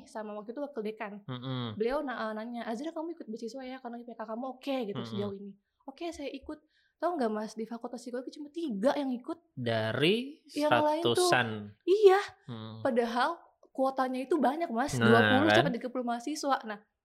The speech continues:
Speaker 1: kayaknya mahasiswa psikologi nih
Speaker 2: Nggak,
Speaker 1: kemana
Speaker 2: iya.
Speaker 1: gitu loh. Iya,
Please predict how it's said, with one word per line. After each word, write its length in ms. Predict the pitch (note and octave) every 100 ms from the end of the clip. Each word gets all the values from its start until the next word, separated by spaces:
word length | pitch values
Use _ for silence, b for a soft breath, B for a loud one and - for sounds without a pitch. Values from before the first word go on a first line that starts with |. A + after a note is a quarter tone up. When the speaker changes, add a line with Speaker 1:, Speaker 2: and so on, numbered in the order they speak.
| _ _
Speaker 1:
kayaknya 260 | - C4+ F4+
mahasiswa 560 | F4 C4+ C#4 D#4 B3+
psikologi 560 | C4+ C4+ A#3+ A#3+ B3 D#4
nih 140 | F#4 - _
Speaker 2:
Nggak, 240 | B2+ A#2+ A#2
Speaker 1:
kemana 480 | E4+ F4+ G4 G#4+
Speaker 2:
iya. 240 | F#4+ F#4 - -
Speaker 1:
gitu 220 | - -
loh. 160 | A#3+ A#3
Iya, 380 | A3+ D4 B3+